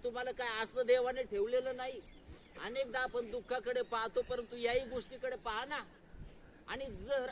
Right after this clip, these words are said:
आपला देवावर विश्वास आहे तर इथं कोण असं माणूस आहे बरं अमर आहे?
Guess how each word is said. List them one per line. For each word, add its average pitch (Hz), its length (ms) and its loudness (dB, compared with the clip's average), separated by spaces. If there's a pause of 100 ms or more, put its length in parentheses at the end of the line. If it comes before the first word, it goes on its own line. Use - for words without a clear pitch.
आपला 247 320 -2 (140)
देवावर 269 540 6
विश्वास 240 560 -2
आहे 165 300 -4 (680)
तर 262 100 4
इथं 262 320 0 (160)
कोण 277 220 4
असं 262 320 0
माणूस 247 340 -4
आहे 240 120 -4
बरं 233 160 -4
अमर 220 280 -6
आहे? 202 140 -8